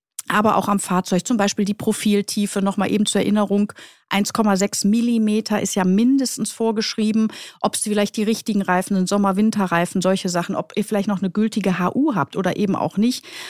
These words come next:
Auch das wäre so eine Frage, ja. Und natürlich auch, ob du als Fahrer oder Fahrerin überhaupt fahrtüchtig bist in dem Moment. Kann ja sein, dass alles passt. Du hast ein total super technisch einwandfreies Fahrzeug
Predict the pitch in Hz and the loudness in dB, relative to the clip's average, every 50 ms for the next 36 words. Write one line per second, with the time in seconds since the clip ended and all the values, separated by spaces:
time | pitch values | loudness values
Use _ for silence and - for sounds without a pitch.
0 | - - - 196 202 - - 208 220 - - 208 180 165 165 147 - - 92 - | -14 -2 0 0 0 2 2 0 0 2 2 0 2 2 0 -2 -2 -2 -4 -4
1 | - - - 82 76 - - - - - 214 240 254 - - - - - - - | -6 -8 -10 -8 -8 -8 -10 -6 -2 0 0 0 -2 -6 -14 -18 -18 -16 -16 -18
2 | - - - 294 302 - 311 - - - 269 262 262 285 - - - 170 185 240 | -4 0 2 2 2 2 0 -2 0 0 0 2 2 0 -2 0 0 2 2 2
3 | - - - - - 254 240 - - 247 254 - - - - 196 190 190 196 233 | 0 -2 -6 -4 -2 -2 -2 0 0 -2 -2 -2 -6 -2 -2 0 0 0 0 0
4 | 262 262 - 202 202 190 - - 170 151 151 175 175 214 233 - 226 214 240 233 | 0 0 2 0 0 0 0 0 -2 0 0 0 0 0 0 0 0 -2 0 -2
5 | 269 269 - - - 415 453 - - 208 - - 156 151 - 151 135 - - - | -2 -4 -4 -4 -2 -2 -2 0 -2 -2 -2 -2 -8 -8 -6 -6 -6 -4 -4 -4
6 | 127 135 127 120 - - - - - - - _ _ _ _ _ _ _ - 277 | -4 -4 -4 -4 -4 -6 -6 -8 -8 -12 -14 _ _ _ _ _ _ _ 0 2
7 | 285 277 262 233 233 240 247 233 220 - - 226 220 226 233 - - - 311 320 | 2 2 2 2 2 0 2 0 0 0 0 2 2 2 0 -2 -2 -2 -2 -2
8 | - - 214 190 190 - 208 185 - - 233 - - - 262 277 285 311 294 247 | 0 2 2 2 2 2 -2 -2 -2 -4 -6 -6 -2 -2 0 2 2 2 2 2
9 | 208 202 262 330 392 - - 302 277 285 285 - - - - - _ _ _ _ | 2 2 0 0 0 0 2 2 4 2 0 -2 -10 -20 -20 -20 _ _ _ _
10 | - 302 302 302 - 302 302 285 - - - _ 233 269 294 320 330 320 302 294 | 0 0 2 2 2 2 2 2 -2 -6 -4 _ 0 2 2 2 2 2 2 0
11 | - - - 254 254 254 262 254 - - - 226 220 240 247 - - 277 254 247 | -2 0 0 2 2 2 2 0 -2 0 2 2 2 2 0 0 0 2 2 2
12 | 247 - | 0 -2